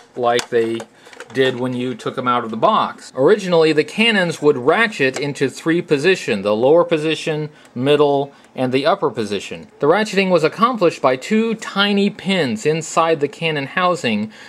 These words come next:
that would run along notches for each level. Those pins were very tiny, very thin, extremely fragile, and they almost always broke.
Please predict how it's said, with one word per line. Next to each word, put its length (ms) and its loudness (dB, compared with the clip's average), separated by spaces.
that 160 2
would 140 4
run 320 4
along 460 4
notches 680 0
for 240 0
each 280 -4
level. 480 0
Those 240 4
pins 420 0
were 160 6
very 720 2
tiny, 520 -2
very 480 4
thin, 360 0
extremely 960 0
fragile, 640 0
and 140 0
they 100 4
almost 420 2
always 540 2
broke. 460 2